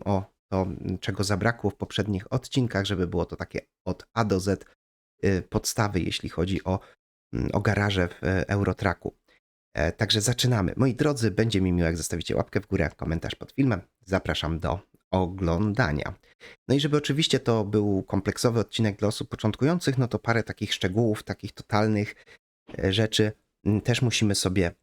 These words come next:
mm, powiedzieć, jeśli chodzi o garaże. No bo jeśli zaczynasz w Eurotraku,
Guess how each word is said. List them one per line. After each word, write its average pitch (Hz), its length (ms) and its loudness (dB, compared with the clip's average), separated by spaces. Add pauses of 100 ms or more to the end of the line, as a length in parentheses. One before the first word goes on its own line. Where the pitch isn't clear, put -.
(200)
mm, 90 220 0
powiedzieć, 104 580 0
jeśli - 240 -2
chodzi 98 340 0
o 98 160 0 (240)
garaże. 104 580 0 (540)
No 107 260 2
bo 151 80 2
jeśli 180 240 0
zaczynasz 156 480 2
w - 60 -10
Eurotraku, - 720 0